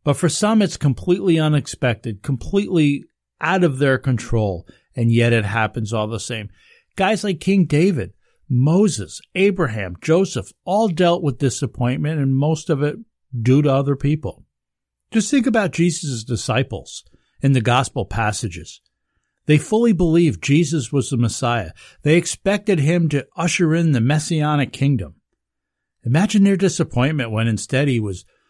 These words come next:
hung on a cross, crucified, and buried. Their hopes,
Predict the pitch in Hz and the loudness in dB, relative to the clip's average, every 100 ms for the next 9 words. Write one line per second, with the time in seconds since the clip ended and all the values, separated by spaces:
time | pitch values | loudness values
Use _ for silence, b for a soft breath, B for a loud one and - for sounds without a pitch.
0 | _ - 156 165 160 113 - 139 143 101 | _ -2 0 2 0 -2 -2 -2 0 -2
1 | - - 160 156 127 - 113 107 98 82 | -8 0 0 0 -4 -4 -4 -4 -8 -10
2 | - 101 110 90 73 _ _ _ _ _ | -6 -4 -2 -4 -10 _ _ _ _ _
3 | _ _ _ 156 156 165 190 180 - | _ _ _ -2 2 2 0 -4 -16